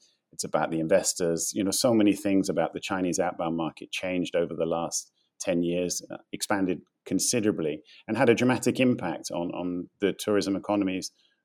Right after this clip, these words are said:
throughout our region. So everybody needs it back. You, if you've noticed that countries, when they are reopening, again, I've used that word, Hannah, when they're reopening, they set out their lists of countries that, that are eligible for travelers to come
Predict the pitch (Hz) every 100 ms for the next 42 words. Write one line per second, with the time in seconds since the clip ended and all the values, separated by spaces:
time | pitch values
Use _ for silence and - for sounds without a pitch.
0 | - - 104 82 92 113 113 92 82 104
1 | 101 104 117 104 90 92 90 - - 85
2 | - 95 101 98 98 98 101 101 101 -
3 | - - - _ _ - - 117 107 98
4 | 101 95 92 90 95 95 92 - 92 92
5 | 92 - - 80 85 87 85 85 90 82
6 | - - 85 82 85 82 - - - 110
7 | 113 107 104 101 101 95 90 85 - 101
8 | 92 87 87 98 - - 95 - 101 98
9 | 90 87 - 87 82 95 95 - 90 85
10 | 85 - 87 85 - - - 139 104